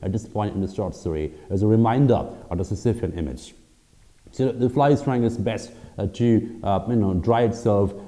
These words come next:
uh, to recover from the shock, to recover from the blow that the boss is giving it, uh, and then, you know, it's trying very hard, this time more weakly than the first time because it's getting weaker physically, uh, to move on, uh, and to deal with defeat, to deal with trauma, to deal with loss.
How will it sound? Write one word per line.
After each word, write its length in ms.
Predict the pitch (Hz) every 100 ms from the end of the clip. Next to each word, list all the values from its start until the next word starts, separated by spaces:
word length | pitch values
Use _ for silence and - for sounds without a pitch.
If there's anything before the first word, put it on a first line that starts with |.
| -
uh, 180 | 92 90
to 120 | 107
recover 420 | 110 113 123 120
from 200 | - 101
the 80 | 98
shock, 340 | - 95 90
to 60 | 92
recover 340 | 95 120 117
from 220 | - 98
the 60 | 90
blow 580 | 85 117 107 92 - -
that 80 | 95
the 60 |
boss 260 | 92 98 95
is 140 | 90
giving 300 | 78 110 98
it, 200 | 87 82 - - -
uh, 220 | 90 92
and 160 | 98 98
then, 280 | 98 92 98
you 60 |
know, 120 | 98 90
it's 160 | 104
trying 300 | - 101 98
very 180 | 104 101
hard, 420 | 92 95 87 85
this 120 | 104
time 200 | - 92
more 120 | 92 90
weakly 340 | 117 117 107
than 140 | 92
the 80 | 90
first 300 | - 131 127
time 200 | 92 87
because 220 | 90 98
it's 80 | 85
getting 240 | 98 92 95
weaker 320 | 120 - 85
physically, 600 | 113 95 87 85 82 - - -
uh, 60 | 90
to 120 | 110
move 220 | 113 127
on, 440 | 90 98 92 85 - -
uh, 140 | 90 90
and 180 | 101 98
to 80 |
deal 280 | 92 110 113
with 180 | 92 90
defeat, 260 | 90 104 95
to 80 |
deal 160 | 85 104
with 220 | 92 82
trauma, 280 | - 92 87
to 80 | 85
deal 140 | 95
with 200 | 87 80
loss. 400 | 95 90 98 -